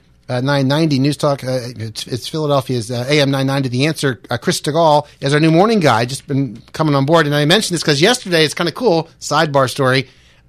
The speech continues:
uh, the very last caller of the show yesterday, I think her name was Rochelle. She won a gift card.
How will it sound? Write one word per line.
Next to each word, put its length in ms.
uh, 160
the 140
very 200
last 260
caller 380
of 240
the 80
show 380
yesterday, 720
I 260
think 140
her 20
name 80
was 160
Rochelle. 400
She 120
won 140
a 60
gift 180
card. 320